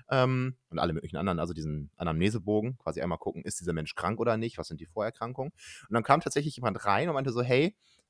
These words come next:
ähm, wir bräuchten dringend mal ein paar Ko-, mal ein paar Beutel, habt ihr gerade frisch welche da?“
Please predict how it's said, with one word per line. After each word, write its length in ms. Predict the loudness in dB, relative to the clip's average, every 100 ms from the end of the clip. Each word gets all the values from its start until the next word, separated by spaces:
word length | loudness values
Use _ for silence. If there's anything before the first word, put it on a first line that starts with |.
| 8
ähm, 400 | 10 10 6 -2 -2
wir 120 | 6
bräuchten 400 | 8 8 4 -2
dringend 400 | 6 6 6 6
mal 120 | 4
ein 100 | 4
paar 200 | 4 4
Ko-, 160 | 4 -2
mal 220 | 4 4
ein 80 | 6
paar 200 | 6 6
Beutel, 440 | 10 8 8 2 2
habt 260 | 0 0
ihr 80 | 0
gerade 220 | 6 6
frisch 300 | 4 0 6
welche 240 | 6 6 6
da?“ 260 | 6 4